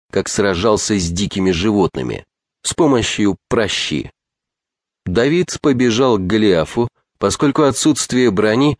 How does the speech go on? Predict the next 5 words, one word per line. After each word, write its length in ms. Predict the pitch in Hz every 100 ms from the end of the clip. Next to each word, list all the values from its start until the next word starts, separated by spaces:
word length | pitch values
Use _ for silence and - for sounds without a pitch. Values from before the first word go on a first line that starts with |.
| _
обеспечивало 800 | - 92 117 - 170 151 147 139
ему 260 | 143 135 127
скорость 580 | - - 143 131 113 -
и 40 |
подвижность. 800 | 92 104 82 76 65 58 - _